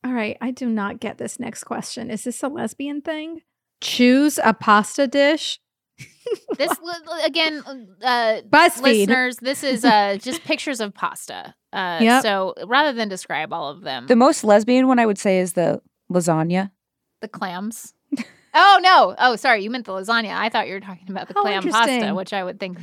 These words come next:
Speaker 3: Oh, you're right. That too. <laughs> That, no, you're right.
Speaker 2: <laughs>
Speaker 3: You're right. Didn't see
Speaker 1: You
Speaker 3: that.
Speaker 1: know what,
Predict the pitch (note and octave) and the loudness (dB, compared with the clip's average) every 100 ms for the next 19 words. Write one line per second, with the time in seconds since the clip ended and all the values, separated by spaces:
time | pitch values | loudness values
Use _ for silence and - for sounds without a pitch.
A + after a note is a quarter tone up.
0 | F#3 B3 E4+ E4+ F4 F4 D4 A#3 A#3+ - | 6 8 6 4 6 8 8 6 4 2
1 | - A#3 A3 - - D#4+ E4+ E4 _ F#3+ | 0 4 4 4 6 8 8 6 _ -2
2 | G3+ F#3+ G3 A3 B2 B3 A3+ A#3 B3 F#3+ | 0 4 6 6 6 6 4 6 8 8
3 | E3+ - _ - A3+ G#3+ - E4+ F4+ D4 | 6 4 _ 2 4 4 4 4 4 6
4 | D4+ E4+ D#4+ | 6 6 4